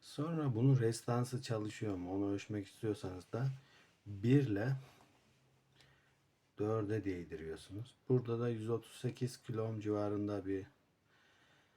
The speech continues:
o-, ohm civarında bir değer görmeniz gerekiyor. Eğer bu ikisini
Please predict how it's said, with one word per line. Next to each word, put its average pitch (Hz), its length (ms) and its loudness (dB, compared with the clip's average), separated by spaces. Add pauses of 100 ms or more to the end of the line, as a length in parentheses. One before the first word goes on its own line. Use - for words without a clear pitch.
(340)
o-, 113 200 -10
ohm 120 260 4
civarında 101 600 0
bir 95 140 -2
değer 98 280 -2
görmeniz 87 560 -10
gerekiyor. 87 480 -8 (200)
Eğer 113 340 0
bu 107 120 0
ikisini 107 580 -4